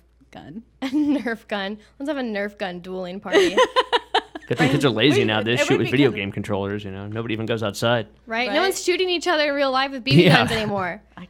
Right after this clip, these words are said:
Speaker 2: They're doing it on
Speaker 1: I
Speaker 2: the
Speaker 1: wonder
Speaker 2: internet.
Speaker 1: when, when did dueling end?
Speaker 2: Um, probably when someone was like, "You know, maybe this isn't the most emotionally mature way to end
Speaker 1: <laughs>
Speaker 2: s-, kerfuffles." Like
Speaker 1: Kerfuffles?
Speaker 2: Yeah,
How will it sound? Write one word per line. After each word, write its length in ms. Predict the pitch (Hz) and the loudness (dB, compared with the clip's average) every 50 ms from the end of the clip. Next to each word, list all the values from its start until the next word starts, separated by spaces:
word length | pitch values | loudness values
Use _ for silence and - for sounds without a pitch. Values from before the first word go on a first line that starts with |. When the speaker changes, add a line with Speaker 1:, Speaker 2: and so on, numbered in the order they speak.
| _ - | _ -10
Speaker 2:
They're 80 | 247 | -6
doing 160 | 226 294 302 | -4 -2 0
it 60 | 311 302 | 0 0
on 100 | 285 277 | 2 2
Speaker 1:
I 20 | |
Speaker 2:
the 60 | 277 | 2
Speaker 1:
wonder 160 | 277 302 330 294 | 2 4 4 4
Speaker 2:
internet. 260 | 277 240 208 403 277 | 4 4 0 -4 -6
Speaker 1:
when, 80 | - 226 | -4 -2
when 140 | 277 302 | -2 -2
did 220 | 330 427 330 254 208 | -2 -2 -4 -6 -6
dueling 440 | 202 226 240 262 262 247 226 202 - | -8 -6 -6 -6 -6 -6 -6 -8 -10
end? 540 | - 160 175 190 196 160 123 82 - 190 185 - _ _ _ _ _ _ _ _ | -8 -8 -8 -6 -6 -8 -10 -12 -12 -14 -16 -18 _ _ _ _ _ _ _ _
Speaker 2:
Um, 260 | - 240 247 247 247 240 | -6 -4 -2 -2 -4 -4
probably 240 | 233 262 285 330 339 | -4 -2 -2 0 0
when 160 | 320 311 302 | -2 -4 -4
someone 200 | - 294 277 277 | -4 -4 -4 -4
was 100 | 277 262 | -4 -4
like, 240 | 254 254 247 226 - - | -2 -2 -2 -4 -4 -6
"You 100 | 226 269 | -6 -4
know, 160 | 285 285 285 262 | -2 -2 -4 -4
maybe 280 | - 247 262 294 339 | -4 -4 -4 -4 -4
this 140 | 339 349 320 | -6 -6 -6
isn't 320 | 311 277 269 262 226 - - | -8 -8 -8 -10 -12 -12 -12
the 60 | 240 | -8
most 280 | 233 220 214 214 208 214 | -6 -4 -4 -4 -6 -6
emotionally 320 | 214 202 190 190 - 208 | -8 -8 -8 -8 -10 -10
mature 320 | 196 190 196 - 214 202 190 | -10 -12 -10 -10 -10 -8 -8
way 340 | 190 175 160 151 190 202 - | -8 -8 -10 -10 -12 -14 -16
to 140 | - 233 - - | -16 -16 -14 -12
end 260 | 185 180 175 180 180 196 - - - _ _ _ | -12 -12 -12 -12 -14 -16 -18 -20 -20 _ _ _
Speaker 1:
<laughs> 280 | _ _ _ _ - - | _ _ _ _ -20 -18
Speaker 2:
s-, 140 | 247 - - 339 | -18 -16 -16 -12
kerfuffles." 600 | - - 233 214 208 180 180 - - - - - | -10 -10 -8 -6 -6 -8 -8 -10 -14 -18 -16 -12
Like 380 | 190 185 185 185 180 208 - _ _ _ _ - | -10 -8 -8 -8 -10 -12 -16 _ _ _ _ -6
Speaker 1:
Kerfuffles? 760 | - 349 330 262 - 233 208 208 214 233 240 262 294 370 - | -4 -4 -4 -4 -6 -8 -8 -8 -8 -12 -14 -14 -12 -8 -6
Speaker 2:
Yeah, 60 | 370 | -6